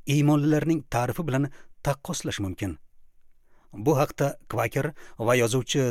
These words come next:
Thomas Kelly shunday degan: "Bu soddalik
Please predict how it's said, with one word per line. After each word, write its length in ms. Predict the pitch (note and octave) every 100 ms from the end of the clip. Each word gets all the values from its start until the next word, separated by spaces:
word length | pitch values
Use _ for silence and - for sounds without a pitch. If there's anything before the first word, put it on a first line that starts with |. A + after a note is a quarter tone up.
| A2+
Thomas 380 | - C#3 A#2+ G#2+ -
Kelly 420 | - C3+ E3+ C3 C#3+ - _
shunday 460 | - - G#2+ F2+ F2
degan: 320 | G2 F#2+ D#2 - - - - - - _ - _ _ - -
"Bu 280 | G#2 D3+
soddalik 600 | E3 C3 A2 A2+ C3+ F#3+